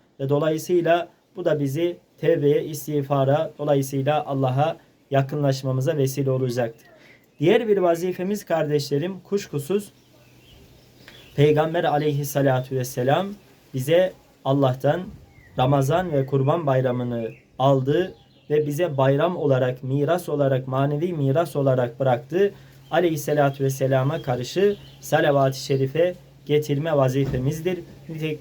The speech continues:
nitekim, e, Mevla Teala ayet-i kerimede buyuruyor ki, "İnnallâhe ve melâiketehu yusallûne alen nebî. Ya eyyühellezîne âmenû sallu aleyhi." Yani Peygamber aleyhissalatu vesselama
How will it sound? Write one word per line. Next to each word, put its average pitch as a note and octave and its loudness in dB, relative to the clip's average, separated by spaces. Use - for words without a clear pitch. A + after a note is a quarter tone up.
nitekim, F3 -2
e, C3 4
Mevla D3+ 4
Teala E3+ 0
ayet-i E3 -2
kerimede C#3+ -4
buyuruyor D#3+ 0
ki, F3+ -2
"İnnallâhe E3+ 2
ve D3 -2
melâiketehu C#3+ -2
yusallûne D3 -2
alen C3 2
nebî. C#3 -2
Ya D#3+ 2
eyyühellezîne D3+ -2
âmenû D#3 0
sallu E3+ -2
aleyhi." B2+ 0
Yani D#3+ 0
Peygamber E3 -2
aleyhissalatu C#3+ 0
vesselama C3 -2